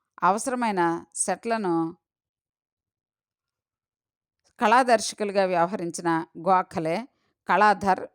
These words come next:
వేశారు. మేకప్ ఎం పీతాంబరం, టీవీ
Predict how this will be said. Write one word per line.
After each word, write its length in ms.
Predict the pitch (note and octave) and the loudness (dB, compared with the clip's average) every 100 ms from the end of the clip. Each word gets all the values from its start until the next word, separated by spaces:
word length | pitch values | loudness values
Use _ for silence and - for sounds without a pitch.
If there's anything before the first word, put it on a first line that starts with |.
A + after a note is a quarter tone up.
| - | -6
వేశారు. 640 | F#3 E3+ F3+ E3 E3 - _ _ _ _ - | -4 -2 -2 -2 -4 -8 _ _ _ _ -10
మేకప్ 640 | G3+ B3 C4+ C4+ F#3 _ _ _ _ _ - | -4 -2 0 2 2 _ _ _ _ _ -4
ఎం 240 | G3+ A3+ A#3+ | 0 0 -2
పీతాంబరం, 720 | G3 E3+ F#3 F3 F3 F#3 D#4+ _ _ _ _ B3 | -4 -2 0 0 0 -2 -4 _ _ _ _ -4
టీవీ 520 | B3 C4+ A3 D#3+ | -2 0 -2 -4